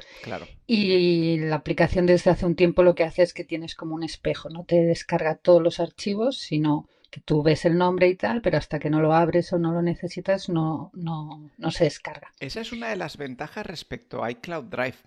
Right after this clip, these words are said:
Speaker 1: ¿verdad? Por, yo utilizo iCloud Drive,
Speaker 2: Ujú.
Speaker 1: lo que pasa es que solo tengo un dispositivo de, de
Speaker 2: Claro,
Speaker 1: ordenador.
Speaker 2: yo es que iCloud tengo poquita cosa, entonces
Speaker 1: Sí.
Speaker 2: tampoco lo he notado,
Speaker 1: Hasta
Speaker 2: pero
Speaker 1: donde yo
Speaker 2: en
Speaker 1: sé, creo que no se puede hacer esto que tú me estás diciendo, de poder
Speaker 2: Mm.
Speaker 1: elegir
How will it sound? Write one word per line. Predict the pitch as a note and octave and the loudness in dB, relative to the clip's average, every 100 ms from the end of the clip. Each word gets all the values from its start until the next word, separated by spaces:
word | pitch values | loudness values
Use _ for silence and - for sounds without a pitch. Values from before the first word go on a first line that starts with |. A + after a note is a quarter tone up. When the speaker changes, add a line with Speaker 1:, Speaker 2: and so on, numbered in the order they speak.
| - - | -20 -14
Speaker 1:
¿verdad? | A2 G#2+ E3+ D#4 | -14 -10 -10 -10
Por, | - C#3+ C3+ | -6 -4 -4
yo | D3+ | -8
utilizo | F#3 F3 E3 D3+ C3+ A#2 - B2 | -8 -8 -6 -6 -6 -10 -8 -12
iCloud | - B2 | -8 -8
Drive, | A2 D#3+ G3+ G3+ | -4 -2 0 -2
Speaker 2:
Ujú. | D3+ | -2
Speaker 1:
lo | G3 | -4
que | B2 | -6
pasa | B2+ - | -8 -12
es | |
que | B2 | -14
solo | - A#2 A#2+ | -12 -14 -12
tengo | B2+ B2+ | -12 -10
un | |
dispositivo | A2 G#2 - G2 B2 - A#2+ A2+ - - _ | -10 -12 -14 -16 -14 -10 -6 -6 -8 -20 _
de, | B2 A2+ G#2+ - | -10 -6 -6 -8
de | - | -6
Speaker 2:
Claro, | A#2+ | -4
Speaker 1:
ordenador. | A2+ F3 F3 | 0 2 4
Speaker 2:
yo | F3+ | 2
es | F#3+ - | 0 0
que | A3 G#3 | -2 -2
iCloud | G3+ G3+ G#3 | 2 2 2
tengo | F#3+ F#3+ F#3+ | -4 -2 -2
poquita | E3+ G3 F#3 E3+ | -4 0 2 4
cosa, | G3 F3+ F#3+ | 4 4 2
entonces | F3+ F3 D#3+ - | 0 0 0 -2
Speaker 1:
Sí. | |
Speaker 2:
tampoco | - D#3+ D3 D#3+ D3 E3 E3 D#3+ | -2 -2 0 -2 -2 0 2 2
lo | D#3 D3+ | 0 -4
he | D3 D3 D3 D3 | -4 -4 -4 -6
notado, | D#3 D#3 - E3 | -8 -8 -6 -4
Speaker 1:
Hasta | C3 D#3 | -2 0
Speaker 2:
pero | D3+ | 0
Speaker 1:
donde | D#3+ D#3 | 0 0
yo | D3+ | -4
Speaker 2:
en | |
Speaker 1:
sé, | - A3+ - | -4 -6 -6
creo | F3+ F#3 | -8 -6
que | F3 | -8
no | D#3 | -10
se | - | -12
puede | - C#3 | -10 -10
hacer | C#3 D3+ C#3 | -8 -10 -10
esto | - D#3+ | -12 -12
que | B2+ | -12
tú | - | -10
me | B2 | -8
estás | A#2 B2 - | -8 -10 -14
diciendo, | G#2+ - G2+ G#2 | -16 -16 -12 -10
de | A#2+ | -10
poder | B2+ B2 C3+ | -8 -6 -4
Speaker 2:
Mm. | |
Speaker 1:
elegir | C#3+ C#3 D#3+ D3+ | -2 -4 -4 -10